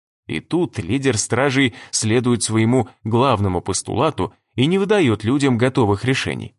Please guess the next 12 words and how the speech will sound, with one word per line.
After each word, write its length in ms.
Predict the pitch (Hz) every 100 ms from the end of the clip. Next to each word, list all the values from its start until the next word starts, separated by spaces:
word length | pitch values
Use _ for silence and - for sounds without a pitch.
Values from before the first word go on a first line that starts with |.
| _ _ _ -
Подобно 400 | 92 151 160 151
Творцу, 640 | 123 120 107 - 180 - - _
стражи 520 | - 110 123 120 117
просто 420 | 104 165 170 160
создают 500 | 147 151 139 151 147
условия, 600 | 156 - 185 127 90 90 - _
чтобы 340 | - 120 107
человечество 800 | - 107 98 123 127 110 - 107 - 117
не 100 | 120
буксовало 600 | 123 - 123 120 113 110
на 120 | 127
месте, 440 | 120 78 - -